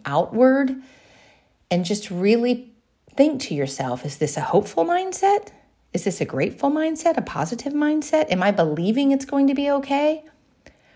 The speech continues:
Or I'm feeling, or am I feeling I don't have enough, enough time, enough money, enough,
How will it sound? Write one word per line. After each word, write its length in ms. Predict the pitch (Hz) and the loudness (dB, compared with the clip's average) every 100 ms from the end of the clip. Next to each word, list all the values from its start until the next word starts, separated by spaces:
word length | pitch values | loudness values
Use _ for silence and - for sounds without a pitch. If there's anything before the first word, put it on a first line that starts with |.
| - | -2
Or 140 | 165 | 2
I'm 160 | 170 175 | 4 2
feeling, 320 | 185 185 185 - | 0 0 0 4
or 600 | 202 240 214 165 208 240 - | 6 10 10 8 6 0 -2
am 160 | 180 | 0
I 120 | 175 | 0
feeling 300 | 175 202 190 | 0 0 2
I 80 | 185 | 2
don't 160 | 185 175 | 2 0
have 140 | 175 | 0
enough, 420 | 160 160 139 - | 2 2 0 -6
enough 220 | - 135 - | -8 -6 -6
time, 380 | - 160 151 | 0 2 2
enough 240 | 123 135 - | -2 -6 -2
money, 420 | 139 156 127 117 - - - | 0 0 0 -4 -12 -20 -8
enough, 460 | 143 151 143 - | -2 0 -2 -4